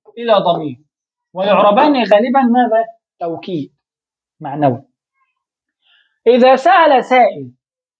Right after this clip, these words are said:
"طب ماذا لو أضيفت كلا أو كلتا إلى اسم ظاهر وليس ضمير، يعني كلا الرجلين؟" في هذه الحالة تلزم الألف، يعني تعرب إعراب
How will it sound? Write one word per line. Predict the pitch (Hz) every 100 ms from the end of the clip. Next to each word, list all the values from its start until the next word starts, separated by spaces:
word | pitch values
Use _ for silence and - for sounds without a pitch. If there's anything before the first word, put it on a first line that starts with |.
| _ _
"طب | - 233
ماذا | 226 277 349 349 294 311 330
لو | 311 - 196 240 240 269 262
أضيفت | 254 311 339 339 - 311 330 - _ _ _ _ _ _ _ -
كلا | 349 330 269 202 190 269
أو | 262 262
كلتا | 339 359 302 320 339
إلى | - 285 269 254 320
اسم | - 247 247 214
ظاهر | 226 196 170
وليس | 208 254 226
ضمير، | 196 208
يعني | 196 190
كلا | 190 302 254
الرجلين؟" | 190 190 180 185 160 123 _ _ _ _ _ _ _ _ -
في | 359
هذه | 311 302
الحالة | 339 - 359 339
تلزم | 285 349 349 254 277
الألف، | 247 240 233 160 _ _ _ _ _ _
يعني | 196 311 359 285
تعرب | 247 330 285 247 220
إعراب | 214 240 320 339